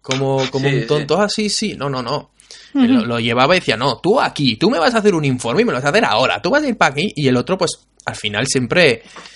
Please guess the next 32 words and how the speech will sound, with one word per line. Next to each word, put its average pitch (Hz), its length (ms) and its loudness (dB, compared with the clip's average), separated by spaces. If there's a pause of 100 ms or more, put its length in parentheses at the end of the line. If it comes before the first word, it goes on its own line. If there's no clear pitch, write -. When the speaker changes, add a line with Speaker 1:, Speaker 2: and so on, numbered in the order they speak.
(300)
Speaker 1:
pues, - 120 -8
siempre 107 240 -4
aceptaba 139 460 2
las, - 300 -6
las, 127 360 -2
hasta 107 220 -6
cierto 120 300 -2
mo-, 123 500 -2 (340)
eh, 120 440 0
momento 120 400 0
los, 156 420 4
los, 131 260 -2
las 120 160 -4
órdenes 131 400 -2
del 131 200 2
brigadier. 123 400 -2
Yo 196 160 2
pensaba 262 480 0 (520)
que - 100 -4
iba 156 60 4
a - 20 4
ser 185 160 0
una 151 420 4
escena 151 440 2
bastante 131 380 -2
polémica 190 460 -2
y 131 60 0
luego 120 160 0
al 156 60 -2
final 156 320 0
ha 151 100 -2
pasado 160 500 0